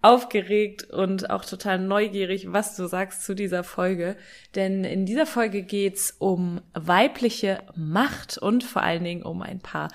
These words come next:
sehr machtvolle weibliche Wesen, die ihre, ihr Statement abgegeben haben in dieser Folge. Und ich, äh, fühle mich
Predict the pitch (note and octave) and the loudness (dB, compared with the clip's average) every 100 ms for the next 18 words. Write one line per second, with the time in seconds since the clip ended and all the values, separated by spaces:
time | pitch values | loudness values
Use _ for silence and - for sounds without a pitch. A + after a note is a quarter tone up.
0 | - - _ D#3+ D#3+ G#3+ B3+ A#3 G3 F#3+ | -14 -20 _ -12 2 6 10 10 10 6
1 | G3+ - - - E3+ E3+ E3 E3 G3+ G#3+ | 4 4 -8 -2 2 2 2 4 4 4
2 | G3 G3+ F3 F#3+ G3+ G3 F#3+ F#3+ F#3 A#3+ | -2 -2 -2 0 0 -2 -4 -4 -2 2
3 | C4+ A#3 A3+ G#3 G#3 G#3 G3+ - G#3 A3 | 2 4 2 2 0 0 -2 2 0 2
4 | F#3+ - F#3 G3+ F#3+ F#3 F#3+ E3+ E3+ E3+ | -2 -2 -4 -4 -2 0 0 0 -2 -2
5 | G3+ G3 F3 E3+ - F3 D#3+ E3 F#3 - | -2 0 -2 -4 -2 -2 0 -2 -4 -12
6 | - - - F#3+ F#3+ - - F#3 - - | -18 -8 -2 -2 -2 -8 -8 -8 -12 -12
7 | - C#4+ C4 A#3+ A#3 - | 0 4 6 6 2 -10